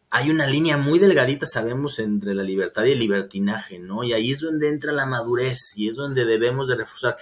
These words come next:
Entonces, haciendo toda una retrospectiva, eh, concluíamos que lo que debíamos haber hecho era primero hacer una métrica de madurez para ver en dónde estábamos parados, eh, y cómo llevar a,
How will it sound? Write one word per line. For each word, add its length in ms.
Entonces, 600
haciendo 340
toda 160
una 140
retrospectiva, 1120
eh, 600
concluíamos 880
que 180
lo 320
que 80
debíamos 640
haber 260
hecho 260
era 200
primero 640
hacer 600
una 200
métrica 440
de 120
madurez 560
para 240
ver 160
en 160
dónde 240
estábamos 600
parados, 640
eh, 340
y 120
cómo 240
llevar 640
a, 580